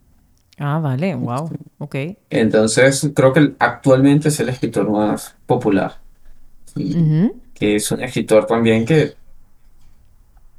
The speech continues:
Speaker 2: su poesía te narra de alguna manera Venezuela.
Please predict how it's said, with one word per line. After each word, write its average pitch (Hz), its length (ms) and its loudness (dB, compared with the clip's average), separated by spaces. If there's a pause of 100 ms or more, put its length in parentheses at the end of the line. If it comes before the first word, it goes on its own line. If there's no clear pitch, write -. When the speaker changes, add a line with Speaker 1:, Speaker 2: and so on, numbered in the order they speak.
(140)
Speaker 2:
su - 320 0
poesía 110 640 4
te 113 480 0 (540)
narra 107 720 2
de - 220 -4
alguna 101 280 0
manera 104 380 0
Venezuela. - 560 -4